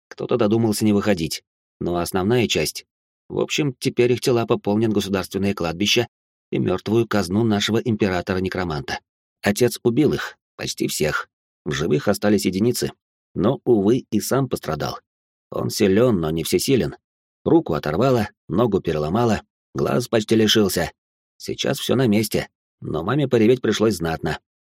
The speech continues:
А я эти новости в коматозном сне услышал. Покивал и дальше уснул. Ну и я мужчина. Я плачу только, когда мне что-то не дают. "Мишка, а ты?" Он начал неуверенно. "Сам там, э, взрыв сделал?"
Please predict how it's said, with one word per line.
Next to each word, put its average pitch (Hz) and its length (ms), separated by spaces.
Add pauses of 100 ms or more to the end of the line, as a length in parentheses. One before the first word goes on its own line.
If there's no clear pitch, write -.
(420)
А - 140
я 78 120
эти - 200
новости 139 420
в 110 60
коматозном 113 520
сне 123 200
услышал. 87 460 (360)
Покивал - 480
и 82 60
дальше 90 320
уснул. 92 340 (720)
Ну 180 240
и 135 120
я 85 300
мужчина. 127 560 (320)
Я 117 140
плачу 123 320
только, 120 240
когда 110 320
мне 113 160
что-то 110 300
не 120 80
дают. 90 460 (1080)
"Мишка, 127 600
а 123 40
ты?" - 380 (720)
Он 123 160
начал 123 300
неуверенно. 107 560 (400)
"Сам 117 320
там, 117 300
э, 73 40 (400)
взрыв 85 360
сделал?" 76 440